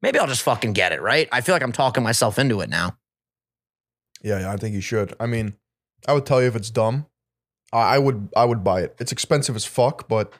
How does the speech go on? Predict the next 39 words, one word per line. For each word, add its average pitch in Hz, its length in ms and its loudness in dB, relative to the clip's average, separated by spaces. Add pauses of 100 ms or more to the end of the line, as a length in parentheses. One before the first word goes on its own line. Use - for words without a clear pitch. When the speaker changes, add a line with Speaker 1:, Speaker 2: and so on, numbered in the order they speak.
(260)
Speaker 1:
Yeah, 110 180 2
if 107 100 -2
you 131 80 0
get 143 200 2
it, 143 100 0
if 127 120 -2
you 131 60 0
get 143 160 2
it 139 60 2
on 131 120 0
eBay, 117 520 2
it's - 400 0
ridiculous 107 880 0
how 120 120 2
much 107 320 0
they're 107 180 0
upcharging. 110 640 0
But 127 120 0
I 131 100 0
guess, 156 340 0
you 156 100 0
know, 131 80 2
it 143 80 2
makes 160 260 2
sense, 127 240 2
supply 123 320 0
and 117 100 2
demand. 107 380 2
You 107 60 2
know, 101 180 2
I, 117 160 2 (160)
y-, 139 160 0
Speaker 2:
How - 80 0
Speaker 1:
they 226 60 4
Speaker 2:
much 185 80 4
Speaker 1:
don't 202 80 6
Speaker 2:
is 180 60 2
Speaker 1:
even 107 140 0
Speaker 2:
it? 107 100 -6